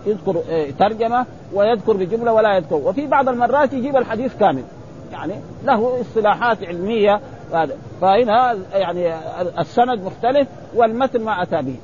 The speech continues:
آه، اختصار، مع أنه دحين يعني تبين لنا أن مسلم أكثر أحاديث من صحيح البخاري، ها، ولعلنا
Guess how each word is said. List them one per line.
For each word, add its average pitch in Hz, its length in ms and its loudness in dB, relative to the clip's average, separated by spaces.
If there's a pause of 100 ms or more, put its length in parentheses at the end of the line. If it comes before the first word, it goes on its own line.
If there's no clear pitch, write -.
(260)
آه، 226 180 -2
اختصار، 175 380 -2
مع 185 180 0
أنه 233 120 -2
دحين 202 320 0 (340)
يعني 170 200 0
تبين 226 360 4
لنا 226 340 2
أن 208 220 -2
مسلم 254 400 2 (360)
أكثر 262 300 2
أحاديث 202 520 -4
من 196 180 -6
صحيح 185 220 -4
البخاري، 147 440 -6 (880)
ها، 220 280 0 (260)
ولعلنا 196 760 4